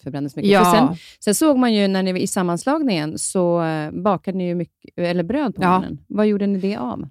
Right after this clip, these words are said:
Speaker 2: Eh, mjöl. Och då
Speaker 1: Ni
Speaker 2: hade
Speaker 1: fick
Speaker 2: vi,
Speaker 1: mjöl?
Speaker 2: ja, då fick vi en ranson. Så vi fick, eh, då, vi samma-, för då var det, då började ju, då har vi varit där så pass länge.
Speaker 1: Mm.
Speaker 2: Tävlingarna började bli, också bli tuffare.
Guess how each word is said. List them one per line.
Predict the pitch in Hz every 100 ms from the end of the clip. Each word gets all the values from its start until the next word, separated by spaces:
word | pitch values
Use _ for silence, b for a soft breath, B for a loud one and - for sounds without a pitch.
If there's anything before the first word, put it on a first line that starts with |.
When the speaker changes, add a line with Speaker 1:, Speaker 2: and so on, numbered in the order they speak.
| -
Speaker 2:
Eh, | 240 220
mjöl. | 277 - - _ _ _ -
Och | 220
då | 311
Speaker 1:
Ni |
Speaker 2:
hade | 269 226
Speaker 1:
fick | 208
Speaker 2:
vi, |
Speaker 1:
mjöl? | 156 120 151
Speaker 2:
ja, | 247 220 226
då | 233
fick | - 254 226
vi |
en | 214 208
ranson. | 202 190 - 202 175 262 311 _ _ _
Så | 226
vi | 214
fick, | 262 226 _ -
eh, | 220 214 214 208 208
då, | 269 277 262
vi | 208
samma-, | 214 214 214 214
för |
då | 202 240
var | 220 180
det, | 170 -
då | 190 190
började | 202 175 160 156
ju, | 151
då | 165
har | 180
vi | 165
varit | 170 160 160
där | 165
så | -
pass | 165 -
länge. | 156 156 262 _ B
Speaker 1:
Mm. | 131 135 B _
Speaker 2:
Tävlingarna | 196 175 165 156
började | 131 135
bli, | 87
också | - -
bli | -
tuffare. | - 262 - 220 220 226